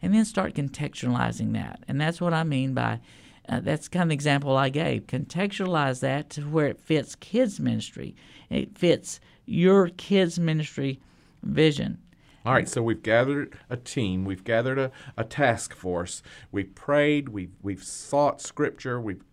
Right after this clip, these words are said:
Speaker 2: asked God to lead us and guide us. We, we, we wanna stay within the, the,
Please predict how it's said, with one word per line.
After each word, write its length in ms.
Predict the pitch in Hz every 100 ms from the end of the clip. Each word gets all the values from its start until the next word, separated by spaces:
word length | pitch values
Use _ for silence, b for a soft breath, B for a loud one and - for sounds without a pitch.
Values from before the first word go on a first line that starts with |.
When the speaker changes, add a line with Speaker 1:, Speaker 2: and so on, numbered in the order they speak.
| -
Speaker 2:
asked 400 | 131 170 - -
God 320 | 113 123 143
to 80 | 120
lead 320 | 101 113 143
us 160 | 135 -
and 120 | 95
guide 260 | 95 113 147
us. 180 | 139 - B B B B
We, 200 | 117 117 -
we, 240 | 104 107 -
we 120 | 117
wanna 360 | 110 127 147 143
stay 420 | - - 131 139
within 520 | 131 113 110 117 120
the, 240 | 110 95 92 b b b
the, 300 | 104 92